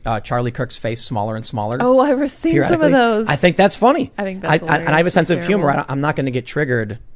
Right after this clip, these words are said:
Speaker 1: by someone, you know, people making jokes, and they've made really funny ones about Ben Shapiro.
Speaker 2: Right.
Speaker 1: Like, his wife's a doctor.
Speaker 2: He is memeable.
Speaker 1: He's
Speaker 2: That is
Speaker 1: very memeable.
Speaker 2: true.
Speaker 1: But you know what the thing about the right is? They're good sports about, usually.
Speaker 2: Yeah.
Speaker 1: They, they laugh along, and they, it's like, you have to. You have to laugh at yourself.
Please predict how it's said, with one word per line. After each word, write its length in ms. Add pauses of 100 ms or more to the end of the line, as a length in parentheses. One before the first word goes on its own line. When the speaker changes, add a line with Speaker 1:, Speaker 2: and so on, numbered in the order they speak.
Speaker 1:
by 260
someone, 280
you 100
know, 40
people 180
making 280
jokes, 320
and 100
they've 160
made 200
really 200
funny 240
ones 200
about 200
Ben 140
Shapiro. 600
Speaker 2:
Right. 240
Speaker 1:
Like, 140
his 120
wife's 220
a 40
doctor. 380
Speaker 2:
He 140
is 100
memeable. 680
Speaker 1:
He's 100
Speaker 2:
That 120
is 60
Speaker 1:
very 200
memeable. 40
Speaker 2:
true. 360 (240)
Speaker 1:
But 220 (120)
you 100
know 80
what 60
the 60
thing 180
about 180
the 80
right 220
is? 280
They're 180
good 180
sports 360
about, 280 (180)
usually. 440 (380)
Speaker 2:
Yeah. 200
Speaker 1:
They, 140
they 160
laugh 300
along, 400
and 140
they, 200
it's 280
like, 160
you 80
have 300
to. 100
You 140
have 80
to 80
laugh 220
at 60
yourself. 480